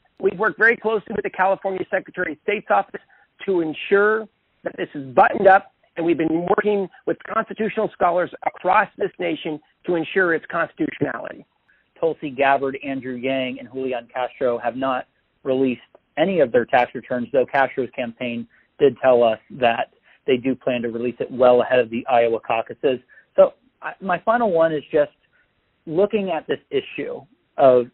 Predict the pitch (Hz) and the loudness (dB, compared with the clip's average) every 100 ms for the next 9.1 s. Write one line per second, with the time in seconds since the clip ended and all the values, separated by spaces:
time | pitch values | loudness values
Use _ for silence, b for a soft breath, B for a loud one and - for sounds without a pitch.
0 | _ _ _ - 151 139 - 139 135 135 | _ _ _ -6 -4 -4 -4 -4 -4 -4
1 | 143 131 131 135 - 131 127 131 - 131 | -2 0 0 -2 -10 -4 0 0 0 0
2 | 113 139 131 127 120 - - 120 113 - | 2 4 4 2 0 0 2 4 4 -2
3 | - - 123 113 135 147 - 160 156 143 | -4 2 2 2 -2 -2 -4 -6 -6 -6
4 | 139 143 135 123 - _ b b b - | -4 -2 2 0 -2 _ b b b -8
5 | 170 165 160 156 - 151 - 123 151 143 | -4 -2 4 2 2 -6 -4 2 2 2
6 | 131 117 143 143 117 - _ _ b b | 0 0 4 6 6 2 _ _ b b
7 | _ _ 156 165 190 233 226 175 151 - | _ _ -6 -4 -4 -2 0 2 0 -2
8 | - 156 - 151 120 127 - 156 151 139 | -6 -6 0 -2 -2 -6 0 2 2 -2